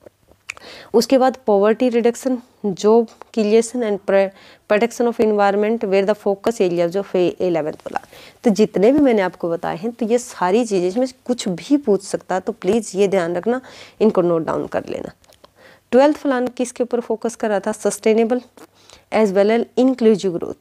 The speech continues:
ठीक है ना, sustainable as well as, as well as inclusive growth, तो सबको साथ में लेकर चलना। अब देखो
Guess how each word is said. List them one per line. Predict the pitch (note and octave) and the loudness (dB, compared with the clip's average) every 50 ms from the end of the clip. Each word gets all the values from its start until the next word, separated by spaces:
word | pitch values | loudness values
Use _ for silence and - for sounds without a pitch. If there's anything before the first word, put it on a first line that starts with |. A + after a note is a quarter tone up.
| _ | _
ठीक | - - A3 A3+ | -4 -2 0 0
है | C#4+ | 0
ना, | D4+ | -2
sustainable | C4+ - G3 F#3 - - F#3+ F#3 F#3 F#3+ G3 A#3 - - - | 0 -2 -2 -4 -2 -2 -2 0 0 0 0 -2 -4 -2 -2
as | F3 F#3 F#3 F3 | -2 -2 0 0
well | F3 F3+ F#3 G3 F#3+ A3 | 0 0 2 2 0 -2
as, | A3+ - - _ _ _ - _ _ _ _ _ _ - | -4 -8 -16 _ _ _ -20 _ _ _ _ _ _ 2
as | G3+ G3+ F#3 F#3 | 2 2 2 2
well | F#3 F3 F3+ F3+ G3+ | 2 2 2 0 -2
as | G#3+ - - - - G#3 | -4 -6 -12 -8 -4 -2
inclusive | G#3 G3+ - - F3 F3+ E3+ - E3 D#3+ | 0 0 -2 -2 -4 -6 -4 -4 -8 -8
growth, | - - - - - - - _ _ _ | -6 -6 -6 -8 -8 -12 -20 _ _ _
तो | - F#3+ | -8 -4
सबको | - A3 G3 - _ _ - F3+ G3 | -2 -4 -4 -4 _ _ -4 -4 -4
साथ | G3+ - - D#3 - E3+ - - F3+ | -4 -4 -4 -4 -4 -4 -4 -6 -4
में | F3 | -2
लेकर | E3+ D3+ - - - | -2 -2 -4 -6 -8
चलना। | - - - - - - - - - - - _ - _ _ _ - _ _ _ _ | -8 -10 -12 -12 -12 -16 -18 -20 -20 -20 -20 _ -20 _ _ _ -20 _ _ _ _
अब | G#3 A#3 A3 | 0 2 2
देखो | A3 B3+ B3 - B3+ | 2 0 0 0 -6